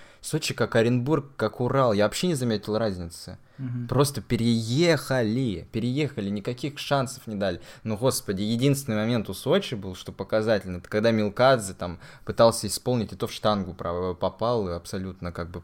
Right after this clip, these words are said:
Speaker 1: п-, проклятый игрок. Вот. А, э, что, что, вот э-, это, это соперники "Спартака"? Нет, это, ребят, это, это семечки щелкаются, можно сказать.
Speaker 2: Так, э, ты вот добей ты свою мысль в итоге.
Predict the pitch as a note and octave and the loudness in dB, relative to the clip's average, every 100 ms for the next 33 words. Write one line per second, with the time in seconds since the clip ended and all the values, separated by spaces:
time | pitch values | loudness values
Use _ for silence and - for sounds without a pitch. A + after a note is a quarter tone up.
0 | - G2+ - A#2 A2+ F#2 E2 F2+ F2+ A#2 | -8 -8 -2 -2 0 -4 -4 -4 0 0
1 | B2 F2 - F2+ F#2 F#2 F#2 F2 D2+ A2 | 0 -4 -4 2 4 6 6 4 2 -2
2 | A2+ C3+ - - F3+ - - C#3 G#2 G#2 | -2 0 -2 2 2 2 0 0 0 0
3 | D#3+ B2+ A#2 A#2+ F2+ G2 - - F#2+ A#2 | 0 2 -2 -2 -2 -2 -4 -4 -4 -2
4 | B2+ G#2+ F#2+ - - F2 E2+ G2+ C3 D3+ | -2 -2 -8 -8 -8 -8 -10 -8 -8 -10
5 | - _ _ _ F2+ F2 F2 D2+ E2+ D#2+ | -20 _ _ _ -8 -6 -4 -6 -6 -8
6 | - E2+ F2 F2 F2 E2 G2 G2 F#2+ F#2+ | -4 -2 -2 0 -2 -2 -2 2 2 0
7 | - - C#3+ G#2+ - F#2 - F2 E2+ D#2 | -4 0 0 -2 -6 -8 -6 -6 -6 -10
8 | E2 - F2+ - - - F2+ - - - | -12 -12 -12 -12 -10 -8 -8 -8 -16 -20
9 | - - - - - B2 - B2+ B2 A#2+ | -20 -20 -20 -16 -12 -10 -2 0 2 -2
10 | B2 B2 A#2+ A2 B2+ C3 C#3+ B2 - - | -2 -4 -4 -4 -6 -2 -4 -4 -10 -8
11 | A#2 B2 D#3 C3 A#2 - C3 C3 | -4 -4 -6 -8 -8 -4 -6 -6